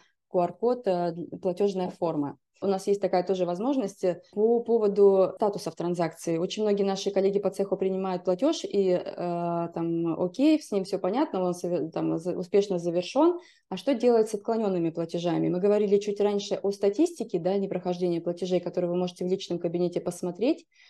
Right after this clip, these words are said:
в том числе и по отклонённым платежам, посмотреть, почему у ваших доноров чаще всего пол-, не получается завершить, совершить оплату.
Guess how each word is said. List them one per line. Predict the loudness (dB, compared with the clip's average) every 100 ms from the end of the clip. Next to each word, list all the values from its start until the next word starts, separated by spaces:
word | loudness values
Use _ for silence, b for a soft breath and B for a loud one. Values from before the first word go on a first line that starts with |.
| b
в | -4
том | -2 -2
числе | -4 4 6 6
и | 4 0 0
по | 0 6 6
отклонённым | 6 -2 2 2 2 0 0
платежам, | -4 -4 -2 -2
посмотреть, | -4 -6 -2 0 0
почему | -2 -4 -2 0
у |
ваших | 0 0 -2
доноров | 0 2 0 -2
чаще | -4 -4
всего | -4 -4
пол-, | -2 -4 -4 -4
не | -2 0
получается | 0 0 0 0 -2 -4
завершить, | -6 -4 -6 -8
совершить | -6 -6 -6 -4
оплату. | -4 -2 -4 -4 -12